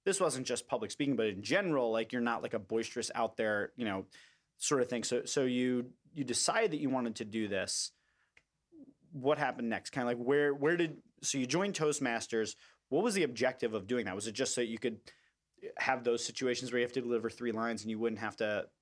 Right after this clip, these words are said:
you know, blank, uh, or, or, uh, you wouldn't, like, just go blank and, and not have anything to say? Or was it that you wanted to be,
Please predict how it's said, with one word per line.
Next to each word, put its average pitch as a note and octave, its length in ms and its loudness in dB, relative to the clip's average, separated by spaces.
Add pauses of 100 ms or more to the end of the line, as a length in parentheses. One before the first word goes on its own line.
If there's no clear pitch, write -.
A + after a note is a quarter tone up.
you C3+ 120 -6
know, G2 240 -6
blank, A#2+ 460 -2 (340)
uh, A2+ 220 0
or, G#2+ 580 0
or, G#2+ 40 -6
uh, G2+ 100 -4
you G#2+ 160 -6
wouldn't, A2+ 200 -2
like, G#2+ 160 -6
just - 180 -12 (440)
go B2 140 4
blank A2+ 360 2
and, G#2+ 160 -2
and G#2+ 100 -6
not G#2+ 180 0
have G#2+ 120 0
anything G#2 260 -6
to G2 60 -6
say? C3+ 320 0 (280)
Or C3 60 4
was C3 140 2
it A2 80 -4
that A#2 60 -6
you A2 120 0
wanted A#2+ 360 0
to C#3 80 -4
be, B2+ 400 0